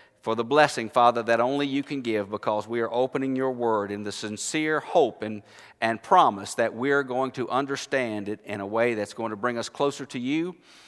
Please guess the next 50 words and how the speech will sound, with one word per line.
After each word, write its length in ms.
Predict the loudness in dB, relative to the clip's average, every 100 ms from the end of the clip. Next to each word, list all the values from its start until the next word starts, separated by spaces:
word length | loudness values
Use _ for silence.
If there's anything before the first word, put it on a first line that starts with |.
| -20 -10
and 160 | -2 4
also 400 | 6 6 2 -2
in 80 | -2
a 40 |
way 220 | 0 0
that's 140 | 0 -4
gonna 180 | -4
make 240 | 0 0 0
us 160 | -2
a 40 | -2
better 280 | 2 2 2
disciple 560 | -4 0 2 0 -4
of 120 | -6
yours 300 | -2 -2 -2 -4
as 120 | -6
we 140 | -8
take 260 | -4 -4 -2
this 200 | -8 -8
good 260 | -4 -4 -2
news 300 | -4 -6 -4
out 160 | -6
into 180 | -6 -10
the 100 | -10
world. 360 | -6 -6 -6 -12 -18 -20 -14
So 200 | 2 4
bless 340 | 8 8 8
us 100 | 4
tonight. 440 | 0 6 8 8 4 2
Thank 260 | 4 4
you 120 | 4 6
that 160 | 6
we 160 | 6 4
are 80 | 4
here, 360 | 2 2 2 -2 -14 -20 -6
and 140 | 0
thank 280 | 8 8 8
you 60 | 6
that 180 | 6
we 100 | 6
open 360 | 6 8 8 4
your 160 | 2 2
word. 380 | 4 4 2
And 100 | -2 6
Father, 360 | 8 8 6
our 220 | 4 4
simple 320 | 2 -2 -4 -4
prayer 380 | 0 2 2
is 100 | 0
that 180 | -2 -4
you 420 | -4 -2 -2 -2